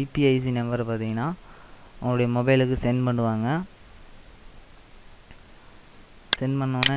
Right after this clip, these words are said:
நீங்க உங்களுடைய தாலுகா office அல்லது C S C common service சென்டர்னு சொல்லுவாங்க. So, அந்த center மூலமா உங்களுடைய voter ஐ டி கார்டை நீங்க வாங்கிக்க முடியும்.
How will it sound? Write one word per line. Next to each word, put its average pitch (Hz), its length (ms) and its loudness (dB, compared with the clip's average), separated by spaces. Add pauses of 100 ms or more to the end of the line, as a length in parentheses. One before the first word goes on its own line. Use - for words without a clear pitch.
நீங்க 127 180 -4 (600)
உங்களுடைய 120 340 0 (220)
தாலுகா 131 420 2
office 135 300 0 (400)
அல்லது 123 240 2 (200)
C 135 180 0
S 127 80 -2
C 127 160 0
common 127 320 2
service 117 300 -2
சென்டர்னு 117 260 -2
சொல்லுவாங்க. 110 320 0 (560)
So, 135 160 2
அந்த 127 180 0
center 135 320 2
மூலமா 131 240 2
உங்களுடைய 123 320 2
voter 123 320 0
ஐ - 20 0 (100)
டி - 120 4
கார்டை 110 220 2 (1120)
நீங்க 127 240 2
வாங்கிக்க 123 280 0 (100)
முடியும். 113 340 -2